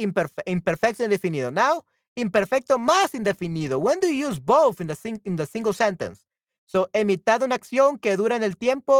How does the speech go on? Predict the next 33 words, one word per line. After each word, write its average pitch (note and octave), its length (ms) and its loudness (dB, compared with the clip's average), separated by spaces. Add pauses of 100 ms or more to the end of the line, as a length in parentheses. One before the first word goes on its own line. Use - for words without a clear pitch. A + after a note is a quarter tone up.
ocurre G#3+ 480 0
una A3 80 -2
acción A3 400 -4
puntual. C3 580 -4 (580)
¿Ok? C#3+ 140 -4 (100)
So, A3 200 -2
kind A3 180 -2
of A3 80 -2
like G#3 180 0
this. G2 240 -10 (440)
Mientras A#3+ 520 0
estaban A3 520 0
en F3 80 -4
el D3+ 120 -4
campo, B3 380 0
while F3+ 300 2
they F#3 160 -4
were G#3+ 560 2 (320)
in F3+ 240 0
the D3 600 0
countryside. D4 680 -2 (320)
Ok, D3 200 -4
so F3 100 0
estaban. G3+ 680 0
That E3 160 -2
would G3 160 -6
be A3 320 -2
an D#3 240 0
imperfecto, E3 580 -4
estaban A#3+ 480 -4 (800)
en D#3 80 -6
el C#3+ 140 -4
campo. A#3 480 -2